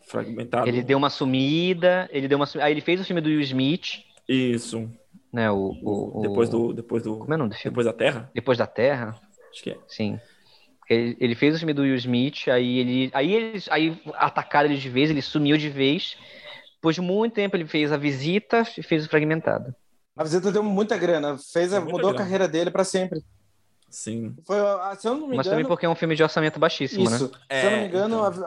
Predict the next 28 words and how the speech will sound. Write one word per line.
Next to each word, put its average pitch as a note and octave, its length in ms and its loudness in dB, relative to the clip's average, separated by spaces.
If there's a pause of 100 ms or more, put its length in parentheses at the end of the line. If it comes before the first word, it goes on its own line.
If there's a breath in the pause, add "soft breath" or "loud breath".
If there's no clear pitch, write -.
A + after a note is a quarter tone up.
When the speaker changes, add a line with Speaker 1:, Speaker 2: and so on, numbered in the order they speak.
(140)
Speaker 3:
a, F3+ 100 6
a, F3 40 2 (220)
se - 160 -2
eu G3 40 6
não G#3+ 60 2
me G#3 80 -2
engano, F#3+ 200 2
A G3+ 40 -2
Visita F#3+ 320 0
foi A3 140 0
o G3+ 40 -6
filme G#3 200 0
que, F#3+ 60 -4
tipo, G3 240 0 (300)
deu F3 260 2
a G3+ 60 2
virada F3+ 380 0
na G3 80 -6
carreira F3+ 240 -2
do F#3+ 80 -6
Shyamalan, F3 360 4
porque E3+ 640 0
foi E3 100 0
um - 20 0
filme E3 160 -8
que E3+ 60 2
ele E3 80 4
produziu, D#3 600 2